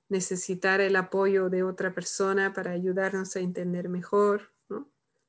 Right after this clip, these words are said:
Y otras en las que va a ser, "Ah, pero claro, ¿no? Ahora lo veo clarito". Y, mm, una cosa es que si yo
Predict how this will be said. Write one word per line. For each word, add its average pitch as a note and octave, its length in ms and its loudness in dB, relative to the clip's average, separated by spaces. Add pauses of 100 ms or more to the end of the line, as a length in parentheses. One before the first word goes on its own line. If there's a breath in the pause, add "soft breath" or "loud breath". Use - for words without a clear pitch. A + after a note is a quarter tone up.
(120)
Y G#3 140 6
otras A3+ 400 4
en G3 120 2
las F#3+ 180 0
que F3+ 120 -4
va F3+ 120 0
a F#3 40 -2
ser, F3+ 320 -4 (320)
"Ah, C4 480 0
pero F#3 260 -4
claro, A3 580 4
¿no? B3 420 -6
Ahora F#3 220 -4
lo G3 160 -6
veo F#3+ 440 -8
clarito". F#3 460 -10 (2750 loud breath)
Y, G3 340 4
mm, F3+ 480 -2 (3000 soft breath)
una C#4 280 4
cosa A#3+ 340 4
es A3 180 2
que F#3 180 2
si G3+ 640 -2 (280)
yo A3 680 4